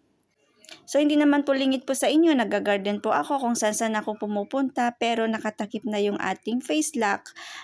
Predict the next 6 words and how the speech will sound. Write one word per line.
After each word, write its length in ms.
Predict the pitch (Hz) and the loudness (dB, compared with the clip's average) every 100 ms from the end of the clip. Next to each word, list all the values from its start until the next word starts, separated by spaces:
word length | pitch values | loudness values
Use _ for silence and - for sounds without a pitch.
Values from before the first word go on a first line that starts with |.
| - | -10
Nakabili 400 | 247 240 220 233 | -2 -2 0 -2
po 160 | 233 214 | -2 -2
tayo 400 | 208 190 190 185 | 0 0 0 0
ng 160 | 190 | 0
mga 320 | 190 185 185 180 175 180 180 - - | 0 0 0 0 0 -2 -6 -14 -8
pang-cover. 960 | - 202 202 220 294 302 247 240 277 | -2 -2 -2 -2 -2 2 2 4 0